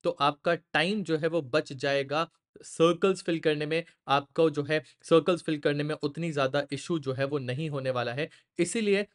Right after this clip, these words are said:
जैसे कि ये एक Reynolds का पेन यहाँ पर बना हुआ है, इस प्रकार का पेन जो है वो आता है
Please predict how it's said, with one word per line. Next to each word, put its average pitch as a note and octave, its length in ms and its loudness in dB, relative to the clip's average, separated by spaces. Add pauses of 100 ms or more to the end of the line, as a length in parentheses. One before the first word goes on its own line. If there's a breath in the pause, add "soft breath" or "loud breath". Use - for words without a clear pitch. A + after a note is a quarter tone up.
(120)
जैसे D3+ 260 0
कि F#3 120 -4
ये F3+ 240 0
एक D#3+ 180 -2
Reynolds D3 440 2
का C3+ 120 -2
पेन D#3 280 -4
यहाँ D3 160 -6
पर D3+ 140 -4
बना C#3 220 -2
हुआ C#3+ 280 -4
है, D#3+ 240 -8
इस G#3 140 -2
प्रकार D#3 340 0
का D#3 160 -2
पेन E3 320 -4
जो D3 100 -2
है D3 100 -2
वो D3 120 -4
आता B2 300 -4
है F#3 180 -2